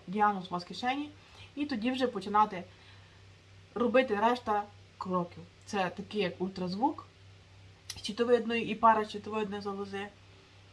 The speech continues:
І, е, можна ще зробити, якщо хочете, томографію,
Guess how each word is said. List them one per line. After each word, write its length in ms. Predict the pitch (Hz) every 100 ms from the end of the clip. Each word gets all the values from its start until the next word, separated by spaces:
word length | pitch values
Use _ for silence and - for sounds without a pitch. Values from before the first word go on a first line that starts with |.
| - - -
І, 300 | 262 320 311 - - -
е, 100 | 196 196 196 196 185 180 180 180 175 - - - - - - - -
можна 280 | 208 233 220
ще 160 | 202
зробити, 560 | 185 190 214 240 226 214 - - - - - - - - - - - - -
якщо 300 | - 208 -
хочете, 480 | 226 220 190 180 175
томографію, 920 | 175 233 226 226 202 - 190 175 214